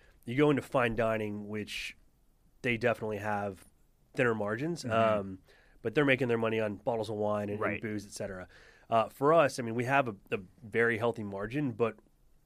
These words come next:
Speaker 1: because we've been so breakfast driven, eggs go in a lot of things.
Speaker 2: Yeah.
Speaker 1: And so we're able to, you know, kinda cross use a lot of our product.
Speaker 2: Economies of scale there on the eggs.
Speaker 1: Absolutely.
Speaker 2: <laughs>
Speaker 1: Um, so yeah, it, it, it works for us, and we do have,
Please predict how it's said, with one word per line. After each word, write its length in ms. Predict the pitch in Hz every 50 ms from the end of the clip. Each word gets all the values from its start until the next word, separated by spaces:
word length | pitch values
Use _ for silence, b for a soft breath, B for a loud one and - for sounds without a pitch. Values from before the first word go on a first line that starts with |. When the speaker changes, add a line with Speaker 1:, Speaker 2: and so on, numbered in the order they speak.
| _ _ _ _ _ _ _ _ _ -
Speaker 1:
because 520 | 110 120 107 - - - 117 120 123 113 104
we've 260 | 117 113 104 92 -
been 220 | 120 113 113 113
so 520 | 110 - - 117 110 107 104 104 104 95 b b b b b b b b b b
breakfast 540 | 110 98 110 113 120 120 - 117 104 - -
driven, 440 | - 107 104 107 127 139 156 151 156 - _ _ _ _ _ _ _ _ _ -
eggs 220 | 131 131 127 -
go 180 | - 110 107 110
in 80 | 107 104
a 40 |
lot 160 | 101 101 95 92
of 60 | -
things. 420 | - 92 87 82 80 82 - - b b b
Speaker 2:
Yeah. 140 | 120 110 - - - -
Speaker 1:
And 480 | 113 107 104 104 104 101 101 104 104
so 160 | - - 127
we're 140 | 117 117 117
able 200 | 117 117 107 113
to, 100 | 110 101 - - _ -
you 60 | 113
know, 80 | 104 101
kinda 200 | - 131 110 101
cross 480 | - - - 135 123 110 110 - - -
use 680 | 113 110 107 107 107 104 101 98 - - - - - - _ _ _ _
a 40 | 123
lot 140 | 113 110 110
of 80 | 107 104
our 80 | 98
product. 460 | - - - 104 110 143 160 - - -
Speaker 2:
Economies 480 | 135 - - 131 131 127 131 131 110
of 100 | 110 101
scale 360 | - - - - 123 120 110 101
there 180 | 98 101 95
on 100 | 92 92
the 140 | 92 92 95
eggs. 280 | 95 87 82 78 - -
Speaker 1:
Absolutely. 520 | 104 101 - - 110 110 120 123 190 - - -
Speaker 2:
<laughs> 100 | - - B B B B B B B B B B
Speaker 1:
Um, 480 | - 123 123 120 117 113 107 104 104 104
so 300 | - - 165 147 135 135
yeah, 200 | 143 202 202 113
it, 200 | 107 117 117 123
it, 160 | 123 123 127 135
it 120 | 127 120
works 240 | 123 147 170 160 -
for 160 | - 131 117
us, 240 | 117 127 127 - -
and 240 | 117 110 107 107 110
we 140 | 113 117
do 240 | 104 98 117 117 120
have, 220 | 123 123 117 107